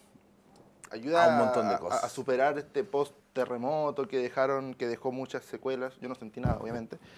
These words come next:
Speaker 1: Y
Speaker 2: Oye, si no sentiste nada, anda donde la endocrinóloga que te dije, porque si no sentiste el temblor, porque estás enfermito.
Speaker 1: No, es, tú soy exagerado. Exagerado,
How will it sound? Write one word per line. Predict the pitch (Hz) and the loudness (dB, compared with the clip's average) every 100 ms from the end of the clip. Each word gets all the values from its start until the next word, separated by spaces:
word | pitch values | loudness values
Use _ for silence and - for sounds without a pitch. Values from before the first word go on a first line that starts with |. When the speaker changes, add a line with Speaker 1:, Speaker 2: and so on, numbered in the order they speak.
| - - - | -20 -18 -8
Speaker 1:
Y | 120 120 117 117 117 117 117 113 110 110 | -4 -2 0 0 -2 -2 -2 -4 -4 -6
Speaker 2:
Oye, | 147 | -8
si | 139 | -8
no | 147 | -10
sentiste | 147 151 156 160 139 | -12 -10 -10 -10 -8
nada, | 147 | -6
anda | 160 151 139 | -6 -6 -10
donde | 127 117 | -10 -10
la | 113 | -10
endocrinóloga | 113 107 98 107 123 139 120 | -10 -10 -10 -10 -8 -8 -8
que | 98 | -10
te | 87 | -12
dije, | 110 127 107 | -14 -14 -18
porque | 107 101 | -16 -12
si | 113 | -10
no | |
sentiste | 117 131 131 139 | -10 -10 -10 -10
el | 131 | -10
temblor, | 110 123 135 | -8 -8 -10
porque | 117 | -10
estás | 113 113 | -12 -12
enfermito. | - 92 120 - - - - - - - - - 110 | -12 -12 -12 -14 -18 -20 -20 -20 -20 -20 -20 -20 -10
Speaker 1:
No, | 107 107 113 | -8 -6 -6
es, | 117 113 110 | -6 -10 -10
tú | 123 | -8
soy | 139 | -6
exagerado. | 131 - 110 - - - - - - | -8 -10 -12 -12 -18 -20 -20 -20 -20
Exagerado, | - - 107 107 107 | -18 -16 -16 -14 -10